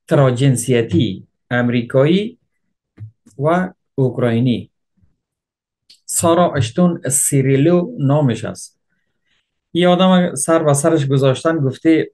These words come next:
ایرانیا، اما تو سرش کلا رفته، یک دو نفر گرفته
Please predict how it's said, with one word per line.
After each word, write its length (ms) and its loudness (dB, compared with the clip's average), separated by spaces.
ایرانیا، 720 0
اما 260 0
تو 160 -4
سرش 540 -2
کلا 340 2
رفته، 500 0
یک 220 0
دو 120 2
نفر 460 0
گرفته 580 -2